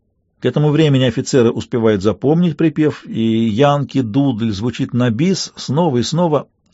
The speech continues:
Артист, младший офицер, блеснувший в полковой самодеятельности в ролях комических деревенщин,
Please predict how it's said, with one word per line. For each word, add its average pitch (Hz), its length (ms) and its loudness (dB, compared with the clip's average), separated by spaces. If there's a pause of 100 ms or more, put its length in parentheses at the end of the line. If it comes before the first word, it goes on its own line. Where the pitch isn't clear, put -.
(160)
Артист, 143 540 -2 (180)
младший 110 460 -2
офицер, 117 360 -2
блеснувший 104 560 -4
в 98 80 -8
полковой 107 340 -2
самодеятельности 107 760 0
в 98 40 -8
ролях 110 320 -2
комических 107 560 -6
деревенщин, 110 640 -2